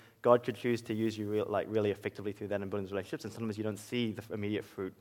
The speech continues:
of Christian work either. So it's very hard to measure. Um, so the real challenge is that, um, you do wanna see your secular work as Christian work as well. Um,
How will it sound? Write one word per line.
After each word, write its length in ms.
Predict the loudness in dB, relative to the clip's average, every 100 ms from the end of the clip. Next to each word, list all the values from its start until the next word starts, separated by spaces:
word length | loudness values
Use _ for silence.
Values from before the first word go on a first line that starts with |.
| -20 _ _ _ _ -10
of 140 | -6
Christian 300 | -6 -6 -6
work 160 | -6 -4
either. 340 | -2 0 -2 -8 _ _ _
So 160 | 0 0
it's 140 | 0
very 360 | 8 12 12 12
hard 300 | 10 10 10
to 200 | 6 8
measure. 520 | 6 4 4 4 2 -4 -20 -20 _ -6
Um, 280 | -2 -2 4
so 180 | 8
the 100 | 8
real 200 | 10 8
challenge 320 | 8 4 4 2
is 200 | -2 4
that, 280 | 4 4 0
um, 360 | 0 0 -2 -4
you 140 | 0
do 140 | 2
wanna 200 | 4 4
see 240 | 2 0 4
your 140 | 4
secular 280 | 2 -2 2
work 140 | 2
as 160 | 2 0
Christian 300 | -4 -10 -6
work 160 | -6 -6
as 100 | 0
well. 380 | 2 2 -2 -18 -20 _ _ _ -8
Um, 520 | -2 0 0 -2 -8